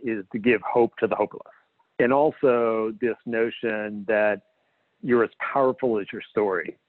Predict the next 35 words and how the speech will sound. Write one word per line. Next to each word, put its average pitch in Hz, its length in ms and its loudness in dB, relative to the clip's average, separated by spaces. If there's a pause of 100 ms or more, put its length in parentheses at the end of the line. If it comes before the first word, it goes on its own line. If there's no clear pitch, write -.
I 139 120 -2
think, 147 280 -2 (120)
again, 120 280 -2
we've 113 160 -6
talked - 260 -4
so 151 80 -2
much 131 160 -4
about 117 180 -6
the - 120 -14
hero's 120 360 2
journey 127 540 2
and, 107 240 -6 (460)
and 123 160 -2
how 123 640 0 (260)
if 127 240 0
you're 131 140 2
dealt 135 440 2
the 104 80 -4 (200)
shitty 117 260 2
hand, 110 600 -2 (240)
that 131 400 0
can 131 120 0
be 120 80 0
your 113 160 2
greatest 110 380 0
asset 110 420 -4
because 107 300 -4
you're, 113 280 -2
because 110 320 0
you're 117 160 -2
able 107 340 -2
to - 160 -4
overcome. 104 580 -6 (480)
And 127 240 2
so 135 320 6